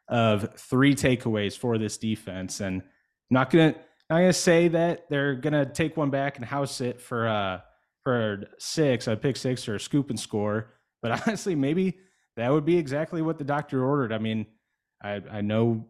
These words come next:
Nebraska fans are gonna hate to say it or hear it, but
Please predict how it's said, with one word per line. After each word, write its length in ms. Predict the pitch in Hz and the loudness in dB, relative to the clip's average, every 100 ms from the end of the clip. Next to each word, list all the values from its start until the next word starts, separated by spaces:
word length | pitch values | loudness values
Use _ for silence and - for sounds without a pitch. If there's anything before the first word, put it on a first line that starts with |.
| _ _ _ - | _ _ _ -2
Nebraska 460 | 113 117 117 - | -2 0 -2 -4
fans 200 | 123 123 | -4 -2
are 40 | 113 | 0
gonna 140 | 110 | 0
hate 160 | 120 107 | -2 -4
to 60 | |
say 280 | - 117 127 | -6 -4 -2
it 120 | 90 | -2
or 200 | 117 101 | -2 -4
hear 240 | 98 127 117 | -2 0 0
it, 160 | 92 | -2
but 300 | 101 98 - | -4 -4 -6